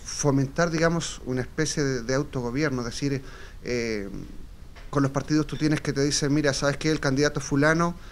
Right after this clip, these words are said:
y lo insertan en los medios, y resulta que tú como ciudadano no tienes absolutamente ninguna participación en ello.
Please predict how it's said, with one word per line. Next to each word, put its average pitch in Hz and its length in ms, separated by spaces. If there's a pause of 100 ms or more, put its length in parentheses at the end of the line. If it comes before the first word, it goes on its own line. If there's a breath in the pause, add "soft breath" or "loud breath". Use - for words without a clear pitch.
(260 loud breath)
y 123 320
lo 123 120
insertan 147 420
en 147 100
los 135 80
medios, 170 560 (540 loud breath)
y 131 120
resulta 135 440
que 135 140
tú 156 240
como 143 200
ciudadano 147 460
no 147 120
tienes 151 220
absolutamente 143 540
ninguna 139 260
participación 139 560
en 147 120
ello. 104 260